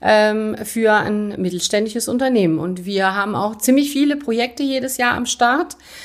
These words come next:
Äh, die Kernverwaltung selber sind roundabout vierzig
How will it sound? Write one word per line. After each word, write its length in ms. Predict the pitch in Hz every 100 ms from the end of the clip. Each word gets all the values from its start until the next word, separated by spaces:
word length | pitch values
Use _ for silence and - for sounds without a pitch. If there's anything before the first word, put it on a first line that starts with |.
| - -
Äh, 340 | 208 214 208
die 120 | 208
Kernverwaltung 680 | 196 220 240 247 214 208 214
selber 480 | 196 202 240 240 247 - - -
sind 500 | - 214 214 208 - -
roundabout 520 | 185 190 196 196 185
vierzig 680 | 254 269 - 240 220 -